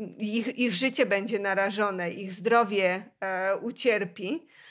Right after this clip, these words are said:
Tak samo, e, jak ze smogiem, prawda? Jeżeli, e, kiedyś uważaliśmy, że to, co kto spala w piecu, to jest jego sprawa, ale w tej chwili podchodzimy do tego inaczej i mówimy, że jeżeli sąsiad spala coś, y,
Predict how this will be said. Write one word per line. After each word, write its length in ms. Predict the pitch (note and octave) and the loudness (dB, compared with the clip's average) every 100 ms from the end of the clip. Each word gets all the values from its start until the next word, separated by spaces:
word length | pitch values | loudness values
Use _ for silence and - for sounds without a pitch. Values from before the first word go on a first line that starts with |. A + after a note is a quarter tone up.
| - - - | -20 -14 2
Tak 200 | C4 - | 2 4
samo, 580 | D4+ C4 B3+ B3+ B3 A3 | 2 4 4 4 2 2
e, 420 | A#3+ A#3 A#3+ B3 | 2 4 4 4
jak 420 | A#3+ B3 B3 - | 4 2 2 -8
ze 200 | A#3+ E4 | -8 -8
smogiem, 680 | D#4 - F#4+ D4+ G3 F#3+ F#3 | -8 -2 2 2 0 -4 -4
prawda? 640 | F#3 A#3+ F#3+ F#3 G#3 B3 B3+ | -8 0 0 2 0 0 -2
Jeżeli, 800 | B3+ A3+ A3+ C4+ A#3+ A3 A#3 B3 - - - - _ _ | -2 0 4 4 4 4 0 0 -4 -20 -20 -20 _ _
e, 100 | - - _ _ - | -20 -20 _ _ 0
kiedyś 380 | C#4+ A#3+ C4 | 2 4 0
uważaliśmy, 760 | C4+ A#3+ B3 C4 A#3 A#3 C4+ A#3 | 2 2 4 4 2 0 2 2
że 500 | B3 B3+ A3 G#3+ G#3+ A3 - | 4 6 8 8 8 4 2
to, 180 | B3+ A#3+ | 2 4
co 180 | A3+ | 0
kto 220 | G3+ - A#3+ | -4 -4 -4
spala 400 | - A3+ A3 G#3 | 2 4 4 2
w 120 | G#3+ | -2
piecu, 400 | A#3 A3+ A#3 A#3 | 2 2 0 -4
to 120 | A#3 | 2
jest 240 | G#3+ G#3+ | 2 2
jego 260 | G3+ A3 G#3+ | 0 2 2
sprawa, 720 | - - G#3+ F3+ F#3 C#4+ E4+ _ - - - - _ | 0 4 6 6 6 4 0 _ -20 -20 -20 -20 _
ale 280 | - A#3 B3 | 4 6 4
w 60 | |
tej 220 | B3+ C4 C#4 | 4 4 4
chwili 280 | - B3+ | 0 0
podchodzimy 540 | C4+ B3 - A#3+ B3+ B3+ | 2 2 4 2 4 4
do 120 | A#3+ | 4
tego 280 | A#3+ A3+ B3 | 2 4 4
inaczej 560 | A3 C4 B3+ B3+ G3 | 4 4 4 4 0
i 60 | F#3 | 2
mówimy, 480 | A3 G#3+ A3 A3 G#3+ | 2 2 0 0 2
że 120 | A3+ | 4
jeżeli 420 | G#3+ A3 A3 G#3+ | 4 4 0 0
sąsiad 480 | - A#3 B3 A3+ G#3+ | -2 -2 2 2 0
spala 460 | - - A#3 G#3+ G3+ | 0 4 6 6 4
coś, 420 | - G#3+ G#3+ - | 2 0 -2 -2
y, 340 | G3+ G3+ G3+ | 2 2 2